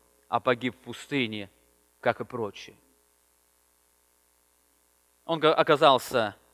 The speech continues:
неспособным быть человека, тем человеком, который будет нести это служение и ведет израильский народ в обетованную землю.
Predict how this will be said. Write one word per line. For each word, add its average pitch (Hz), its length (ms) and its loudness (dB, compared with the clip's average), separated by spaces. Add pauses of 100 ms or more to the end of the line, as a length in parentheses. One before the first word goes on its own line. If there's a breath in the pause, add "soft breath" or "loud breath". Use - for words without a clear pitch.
(580)
неспособным 117 960 -6 (1040)
быть 123 200 -8
человека, 117 640 -2
тем 120 220 -4
человеком, 113 640 -4 (720)
который 117 220 -8
будет 110 200 -10
нести 120 280 -8
это 107 160 -4
служение 104 640 -8 (540)
и 117 120 -12
ведет 101 440 -10 (540)
израильский 104 640 -6
народ 104 380 -12 (520)
в 107 80 -8
обетованную 95 600 -10
землю. 98 240 -20